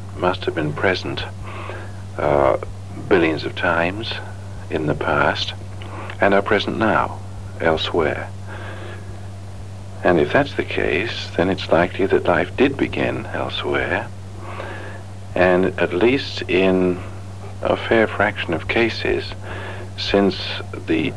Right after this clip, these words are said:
galaxy has been around for billions of years, then some of that life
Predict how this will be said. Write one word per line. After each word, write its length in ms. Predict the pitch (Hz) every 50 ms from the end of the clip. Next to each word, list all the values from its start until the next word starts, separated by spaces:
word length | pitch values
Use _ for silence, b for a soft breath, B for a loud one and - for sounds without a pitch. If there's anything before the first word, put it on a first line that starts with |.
| - - -
galaxy 460 | - 95 92 98 92 - - 87 80
has 100 | 90 87
been 120 | - 80 78
around 420 | 78 78 87 87 85 85 87 -
for 360 | - - - 78 69 69 71 65
billions 420 | - - - 90 85 78 73 -
of 80 | - 67
years, 420 | 80 98 123 143 107 71 80 82 - - - - - - - - - - - - - - - - - - - - - - - -
then 320 | 95 90 87 87 87 85 82
some 260 | - - - 101 104
of 120 | 107 98
that 260 | - - 80 80 - -
life 380 | 76 73 76 73 73 - -